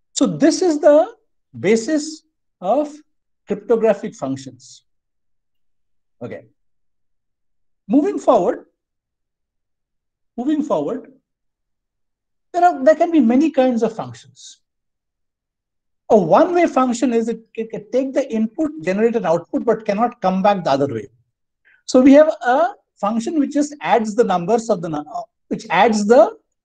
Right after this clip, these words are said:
digits. So one twenty-five gives an eight, and four zero seven zero six also gives an eight. This is not nice. It's called a collision.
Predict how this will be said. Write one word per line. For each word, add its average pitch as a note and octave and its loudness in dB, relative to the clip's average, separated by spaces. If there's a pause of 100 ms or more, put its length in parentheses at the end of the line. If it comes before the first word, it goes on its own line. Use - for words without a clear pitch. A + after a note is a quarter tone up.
(240)
digits. - -2 (760)
So A3 2
one A#3 6
twenty-five C#4+ 2
gives C4+ -6
an C#4+ -6
eight, C4 -8 (800)
and G#3 -6
four A#3+ -4
zero C4+ -2
seven A#3 -4
zero B3+ -2
six A3+ -6
also F#3+ -6
gives F3 -6
an C#3 -8
eight. A2+ -18 (1700)
This A#3 0
is B3+ 2
not G#3+ 2
nice. A2+ -12
It's - -16
called F#3+ -2
a E4 -2 (100)
collision. D3+ -6